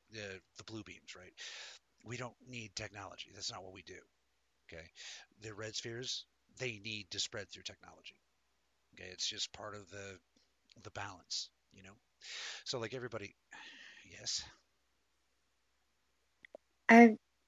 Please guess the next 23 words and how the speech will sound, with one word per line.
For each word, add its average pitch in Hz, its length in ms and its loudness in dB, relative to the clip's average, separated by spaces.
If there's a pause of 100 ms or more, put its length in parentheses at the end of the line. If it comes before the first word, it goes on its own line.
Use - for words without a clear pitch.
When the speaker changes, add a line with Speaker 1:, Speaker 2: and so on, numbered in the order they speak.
Speaker 2:
n-, 220 260 12
it's 247 240 10
all 311 80 12
right. 233 200 12 (360)
Keep 262 200 12
going. 254 300 12 (800)
Speaker 1:
No, 135 360 -4
ask 139 180 -2
the 151 80 -8
question. 185 300 -4 (1800)
Speaker 2:
Is 240 140 12
it 262 200 12
almost 269 340 12
like 294 140 12
a 285 60 12
Dementor 247 640 12 (240)
feeding 262 300 12
off 247 240 12 (960)
Speaker 1:
Yeah. 165 160 2 (140)
Speaker 2:
the, 220 520 12 (160)
the 240 80 12
fear? 247 640 12 (680)
Speaker 1:
Uh, 143 180 0